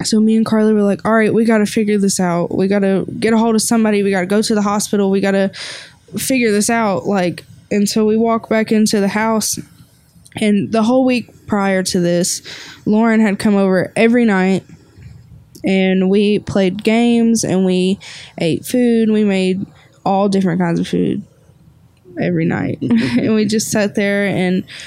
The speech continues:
we talked about the baby coming, and we hung out with,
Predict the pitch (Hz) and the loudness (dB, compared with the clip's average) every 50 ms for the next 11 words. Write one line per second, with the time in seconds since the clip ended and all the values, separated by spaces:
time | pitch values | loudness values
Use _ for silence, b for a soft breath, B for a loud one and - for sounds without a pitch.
0 | B B B - 214 - 214 208 208 - - 208 160 170 185 - - 180 196 208 | B B B -4 -2 -2 -2 -2 -2 -2 -2 -2 -2 -2 -2 -4 -4 -2 0 0
1 | 214 226 226 220 208 - - 214 208 208 208 202 202 196 196 196 190 190 190 180 | 2 2 2 0 0 0 0 2 2 4 2 2 2 2 2 2 2 0 0 0
2 | 175 170 175 190 B B B B B B B - 202 208 208 208 196 196 190 170 | 0 0 0 -2 B B B B B B B -2 0 2 2 2 0 0 0 -2
3 | 156 143 170 185 185 180 180 - - | -2 -2 -2 -2 -2 -2 -4 -6 -14